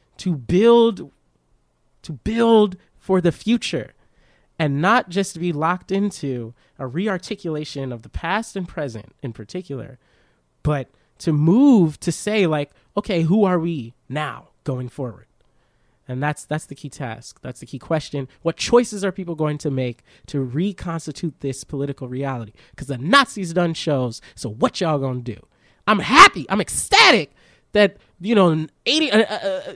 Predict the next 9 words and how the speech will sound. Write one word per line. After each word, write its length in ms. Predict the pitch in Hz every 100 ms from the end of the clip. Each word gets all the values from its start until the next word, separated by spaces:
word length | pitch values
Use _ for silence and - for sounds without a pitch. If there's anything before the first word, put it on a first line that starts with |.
| -
eighty-nine 420 | 285 339 311 294
percent 440 | 277 - 214 185 - _ _ _
of 180 | 226 180
thirty 280 | - 277 285
thousand 420 | - 285 220 247
peop-, 260 | 247 233 - _ 202
people, 420 | 262 208 165 143
white 240 | 139 247 269
people, 460 | 240 180 147 135